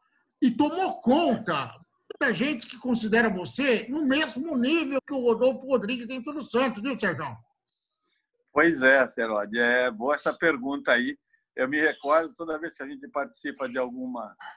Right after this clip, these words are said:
Speaker 2: live assim, a gente tá, me pergunta sobre isso. E foi muito instantâneo, né? Porque, é, eu fiz a minha estreia em Jaú, quando eu fui contratado, o Nicanor de Carvalho me trouxe. Já nos deixou, infelizmente.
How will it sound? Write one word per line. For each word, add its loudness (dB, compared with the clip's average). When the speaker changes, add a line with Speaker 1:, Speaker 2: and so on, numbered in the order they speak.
Speaker 2:
live 0
assim, -10
a -4
gente -10
tá, 2
me -4
pergunta -2
sobre -6
isso. -4
E -6
foi 2
muito -4
instantâneo, 0
né? 0
Porque, -6
é, -2
eu -2
fiz -6
a 2
minha -4
estreia 4
em -10
Jaú, 4
quando -6
eu -8
fui -6
contratado, -2
o -8
Nicanor -6
de -14
Carvalho -2
me -6
trouxe. -10
Já 0
nos -4
deixou, 0
infelizmente. -4